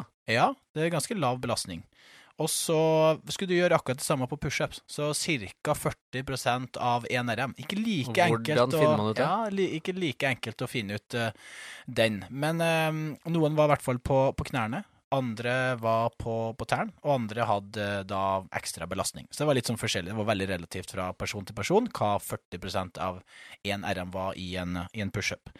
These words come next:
Speaker 2: Men der kjøper man i hvert fall tre sett, eh, til utmattelse. Sto ikke noe særlig om pauser, faktisk, så det la jeg ikke så mye merke til. Men, eh,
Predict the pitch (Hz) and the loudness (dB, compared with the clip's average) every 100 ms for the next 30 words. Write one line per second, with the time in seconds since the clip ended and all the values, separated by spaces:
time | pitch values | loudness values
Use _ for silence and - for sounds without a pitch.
0 | - - - - 165 196 175 - 151 147 | -18 -16 -16 0 6 8 8 4 2 2
1 | - 135 139 - 135 131 - 127 _ 127 | 2 0 -2 -4 -2 0 0 -2 _ -2
2 | 123 - 120 120 - 90 - 120 190 220 | -2 -2 -2 -2 -2 -8 -6 0 2 2
3 | - 123 123 151 143 139 110 117 113 110 | 0 -2 0 -2 0 2 2 0 -2 -2
4 | - 143 101 - - - - 180 - 117 | -2 -2 -2 -4 -6 -6 -6 -6 -6 -10
5 | - 131 135 131 127 123 117 113 - - | -10 -6 -2 -2 -2 -4 -4 -6 -8 -10
6 | 117 113 - 104 151 196 160 160 165 160 | -4 -4 -6 -4 -4 0 0 0 0 -2